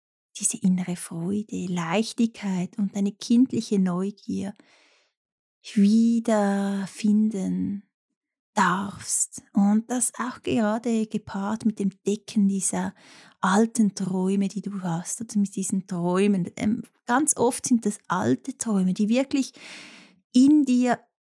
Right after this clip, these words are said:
geschlummert haben, schon jahrelang oder vielleicht auch schon seit Kindheit und die nun endlich wieder an die Oberfläche, ähm,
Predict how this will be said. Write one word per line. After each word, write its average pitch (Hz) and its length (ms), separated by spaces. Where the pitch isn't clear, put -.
geschlummert 226 840
haben, 196 480
schon 202 200
jahrelang 208 920
oder 202 160
vielleicht 214 480
auch 208 160
schon 220 220
seit 220 200
Kindheit 233 680
und 214 180
die 214 100
nun 233 580
endlich 220 640
wieder 220 260
an 196 160
die - 220
Oberfläche, 214 1000
ähm, 180 800